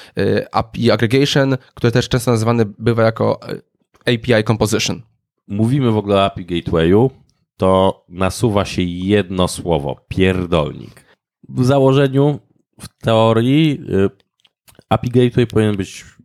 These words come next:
Speaker 2: albo jest anti-corruption layer, utrzymuje wersjonowanie, czy buduje ten cały pierdolnik, którym jest tłumaczenie protokołów, jeżeli je chcemy, czy inne funkcjonalności translacji tego wszystkiego.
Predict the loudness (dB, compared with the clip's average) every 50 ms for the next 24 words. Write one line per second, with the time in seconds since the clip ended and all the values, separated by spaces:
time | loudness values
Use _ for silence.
0 | _ _ _ _ _ _ -2 0 2 2 4 4 4 2 2 -2 -8 -14 -18 -18
1 | _ _ _ _ -6 -4 -4 -4 -4 -6 -4 -2 -2 -2 -2 -4 -4 -4 -2 0
2 | 2 2 2 2 2 2 2 0 -2 -6 -10 -16 -20 _ _ _ -6 -6 -6 -6
3 | -8 -4 -2 0 2 2 2 0 -2 -2 -4 -4 -4 -2 -4 -4 -2 -2 -2 -2
4 | -4 -4 -8 -8 -8 -8 -2 0 0 0 0 -4 -6 -4 -2 -2 -2 -2 -4 -6
5 | -8 -6 -6 -4 -2 -2 -2 -2 -2 -4 -6 -8 -8 -10 -16 -14 -10 -8 -8 -6
6 | -8 -8 -10 -10 -12 -10 -10 -10 -8 -6 -6 -6 -6 -4 -6 -6 -4 -4 -4 -2
7 | 0 0 2 2 2 2 0 -2 -4 -12 -20 -20 -20 -20 -20 -20 -20 -20 _ _
8 | _ -2 0 2 2 2 2 2 2 0 0 -2 -2 -2 0 -2 -4 -2 -2 -2
9 | -2 0 -2 -2 -4 -6 -8 -4 -2 0 2 2 2 0 -2 -4 -8 -6 -4 -2
10 | -2 -2 -2 -2 -4 -4 -4 -6 -6 -6 -4 -4 -4 -4 -6 -6 -8 -6 -8 -10
11 | -10 -10 -12 -16